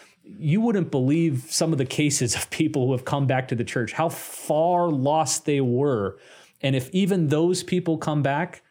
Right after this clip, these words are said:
can come back, there's hope for your child, your grandchild.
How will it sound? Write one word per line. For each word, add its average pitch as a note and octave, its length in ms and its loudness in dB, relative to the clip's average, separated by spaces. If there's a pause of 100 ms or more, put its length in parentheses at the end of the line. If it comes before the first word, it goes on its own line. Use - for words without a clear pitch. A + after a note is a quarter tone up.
can D3+ 120 0
come D3 220 -2
back, D#3 340 -2 (460)
there's D3+ 280 0
hope - 420 -2 (120)
for - 160 -4
your C3+ 200 2
child, B2+ 420 0
your B2+ 80 0
grandchild. A2 680 -2